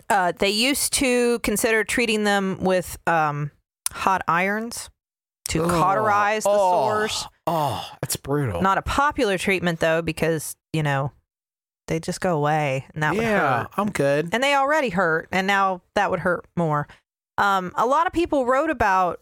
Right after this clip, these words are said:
Speaker 1: herpes. Everybody always likes to mention that Shakespeare wrote about herpes.
Speaker 2: Oh, what'd he say?
Speaker 1: Uh, in Romeo and Juliet, when he talks about, uh, "O'er a lady's lips whose straight on kisses dream,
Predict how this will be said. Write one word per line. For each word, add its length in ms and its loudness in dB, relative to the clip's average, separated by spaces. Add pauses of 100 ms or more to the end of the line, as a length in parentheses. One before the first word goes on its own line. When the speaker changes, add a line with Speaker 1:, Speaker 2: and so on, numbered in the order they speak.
(140)
Speaker 1:
herpes. 460 0
Everybody 260 0
always 160 0
likes 240 0
to 80 -4
mention 360 0
that 200 -2
Shakespeare 680 0
wrote 180 0
about 220 0
herpes. 460 -2
Speaker 2:
Oh, 60 2
what'd 160 0
he 60 -2
say? 240 -6 (760)
Speaker 1:
Uh, 40 2 (100)
in 100 0
Romeo 320 2
and 80 -2
Juliet, 640 0
when 140 0
he 100 0
talks 340 -2
about, 600 0 (100)
uh, 440 0 (300)
"O'er 240 2
a 60 2
lady's 420 0
lips 440 0
whose 160 0
straight 340 0
on 200 0
kisses 420 -2
dream, 500 0